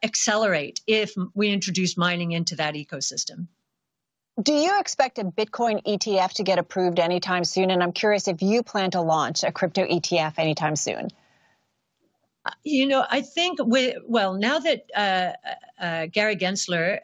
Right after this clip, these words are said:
Speaker 1: is, uh, head of the S E C, uh, he's Bitcoin friendly. We know that. He taught a class,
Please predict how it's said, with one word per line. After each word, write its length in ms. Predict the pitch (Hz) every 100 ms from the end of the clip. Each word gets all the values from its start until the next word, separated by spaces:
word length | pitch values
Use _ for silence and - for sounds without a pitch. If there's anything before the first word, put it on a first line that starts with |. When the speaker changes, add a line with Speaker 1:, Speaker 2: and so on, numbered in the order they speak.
| -
Speaker 1:
is, 460 | 185 180 175 160
uh, 240 | 185 170 165 -
head 240 | 208 196
of 140 | 165
the 160 | 170 170
S 160 | 165 165
E 80 |
C, 600 | 147 - 226 160 143 220 - - - _
uh, 220 | 185 180 -
he's 320 | - 269 262
Bitcoin 440 | - 247 262 254 247
friendly. 400 | 220 175 180 214
We 140 | 185
know 300 | 180 185 190
that. 400 | 170 143 185 233
He 340 | - 202 185 175
taught 360 | - 175 175 -
a 60 |
class, 480 | 180 175 160 175 -